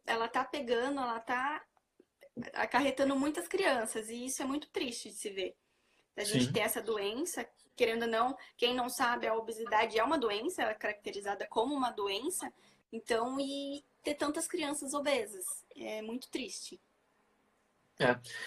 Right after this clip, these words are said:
Speaker 2: E isso aí, inclusive, eu fiquei sabendo que eles estão revendo por conta do, da nutrição comportamental.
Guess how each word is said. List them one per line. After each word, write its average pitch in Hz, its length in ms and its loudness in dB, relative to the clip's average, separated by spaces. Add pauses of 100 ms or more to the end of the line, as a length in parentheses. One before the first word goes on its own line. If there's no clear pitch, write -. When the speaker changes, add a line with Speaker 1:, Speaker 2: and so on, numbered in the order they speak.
(140)
Speaker 2:
E 180 200 8 (100)
isso 196 220 10
aí, 165 140 10
inclusive, 170 640 2
eu 175 120 10
fiquei 214 200 4
sabendo 165 360 2
que - 80 -2
eles 165 180 -2
estão 175 320 0
revendo 127 540 2 (200)
por 156 200 0
conta 170 440 6
do, 147 720 0 (1400)
da 156 260 8
nutrição 165 480 0
comportamental. 170 1000 4